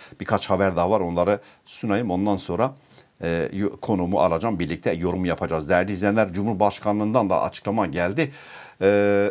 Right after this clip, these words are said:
özellik açıklaması geldi. Sosyal medyada paylaşılan birçok şey vardı. Türkiye Cumhurbaşkanlığı, İletişim Başkanlığı, P K K'nın fesih kararının alındığı kongre bildirisine ilişkin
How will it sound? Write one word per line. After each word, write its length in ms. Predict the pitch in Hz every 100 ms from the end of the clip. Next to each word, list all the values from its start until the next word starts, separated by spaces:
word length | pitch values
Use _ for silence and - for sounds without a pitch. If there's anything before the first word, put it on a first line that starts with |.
| -
özellik 420 | 113 123 127 139
açıklaması 500 | 127 - 131 131 170
geldi. 220 | 139 156
Sosyal 340 | 143 147 160
medyada 420 | 156 156 139 156 143
paylaşılan 520 | 135 131 127 170 143
birçok 300 | 139 165 147
şey 220 | 185 185
vardı. 260 | 120 95 90
Türkiye 240 | 113 113
Cumhurbaşkanlığı, 640 | 110 117 113 107 110 120
İletişim 360 | 110 110 - 107
Başkanlığı, 520 | 107 - 107 127 175 - - -
P 120 | 123
K 100 | 120
K'nın 180 | 120 127
fesih 340 | 123 120 143
kararının 320 | 139 117 123 127
alındığı 400 | 120 120 139 139
kongre 420 | 190 202 190 113
bildirisine 540 | 104 95 90 - 87
ilişkin 420 | 78 76 - 76